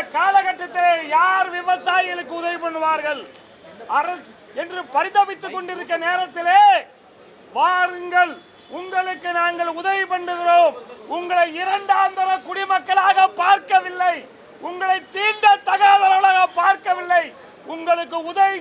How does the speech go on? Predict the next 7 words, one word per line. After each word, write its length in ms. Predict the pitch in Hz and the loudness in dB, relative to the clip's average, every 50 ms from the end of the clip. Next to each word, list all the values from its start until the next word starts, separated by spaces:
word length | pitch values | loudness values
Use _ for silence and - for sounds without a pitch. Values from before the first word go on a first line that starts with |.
| 294 349 | -6 -8
செய்கிறோம் 440 | 359 359 349 349 349 339 339 339 330 | -8 -6 -4 -2 -2 -2 -2 -2 -6
என்று 220 | 330 320 339 330 330 302 262 - - - - - - - 285 | -10 -8 -8 -4 -2 -2 -2 -4 -8 -18 -20 -20 -18 -16 -16
இன்று 220 | 311 320 330 320 - - | -14 -12 -14 -10 -6 -4
தளபதி 380 | 285 339 381 381 381 381 359 370 359 349 | 0 0 0 0 0 -2 -2 -2 0 0
அவர்கள் 280 | 349 339 330 339 339 339 | 0 -2 -4 -6 -6 -6
எங்களை 220 | 330 330 320 302 302 302 330 | -4 0 0 2 4 2 2
அழைத்து, 480 | 339 359 370 359 - - 370 370 392 | 2 0 -2 -4 -6 -8 -4 0 4